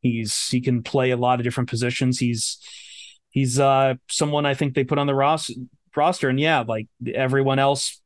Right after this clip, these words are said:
makes sense. Tommy Kramer, Nelson, it's fine. I, I'm actually the most happy with how the offensive line shaked out, but there was a lot of no duh for that too. This was the one position that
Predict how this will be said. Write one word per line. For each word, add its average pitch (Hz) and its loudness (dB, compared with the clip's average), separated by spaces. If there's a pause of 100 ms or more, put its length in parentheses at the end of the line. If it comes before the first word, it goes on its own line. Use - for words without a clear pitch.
(140)
makes 123 -4
sense. 143 -2
Tommy 123 2
Kramer, 127 0
Nelson, 127 -2 (440)
it's - -6
fine. 143 2
I, 160 0
I'm 165 2
actually 160 2
the 139 0
most 135 0
happy 120 0
with 117 -2
how 113 0
the 113 -4 (340)
offensive 131 2
line 127 2
shaked 127 0
out, 143 2
but 156 -12
there 143 2
was 143 0
a 139 0
lot 143 4
of 127 2
no 135 0
duh 113 -2 (300)
for 113 -4
that 101 -4
too. 104 -2
This 120 -2
was 117 0
the 123 0
one 123 0
position 117 -2
that 110 -2